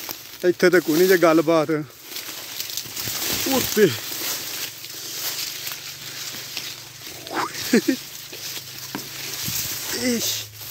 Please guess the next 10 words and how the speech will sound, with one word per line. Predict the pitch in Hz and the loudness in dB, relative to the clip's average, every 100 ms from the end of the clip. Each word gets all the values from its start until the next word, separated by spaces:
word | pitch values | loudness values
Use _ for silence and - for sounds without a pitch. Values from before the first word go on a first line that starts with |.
| - - - - - - - - - 165 | -12 -14 -18 -18 -14 -12 -12 -14 -4 6
ਓਏ | 165 156 | 8 8
ਹੋਏ | 113 147 | 4 0
ਹੋਏ | 113 117 104 117 | 0 -4 -4 -6
ਹੋਏ। | 101 98 - - - _ _ - - - - - - - - 165 - - | -6 -10 -14 -20 -20 _ _ -20 -20 -20 -20 -18 -16 -16 -16 -20 -8 6
ਕੋਈ | 165 165 170 | 10 10 10
ਹਾਲ | 143 143 | 8 4
ਹੀ | 165 | 4
ਨਹੀਂ | 170 156 | 6 4
ਅੰਦਰ | 139 156 | 2 -2
ਤੇ। | - | 0